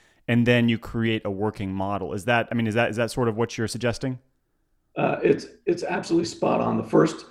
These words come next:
Speaker 2: the first model you articulated, you know, that's something known as the genius with a thousand helpers.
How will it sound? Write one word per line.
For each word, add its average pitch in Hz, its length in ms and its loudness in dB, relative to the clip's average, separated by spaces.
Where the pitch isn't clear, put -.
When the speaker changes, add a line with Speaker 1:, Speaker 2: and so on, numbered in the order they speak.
Speaker 2:
the 131 100 0
first 156 360 2
model 180 280 0
you 123 140 2
articulated, - 840 0
you - 120 0
know, 57 160 0
that's - 180 0
something - 360 0
known - 200 0
as - 140 -4
the - 100 2
genius 123 460 0
with 123 160 2
a 117 60 0
thousand 120 380 0
helpers. - 480 -2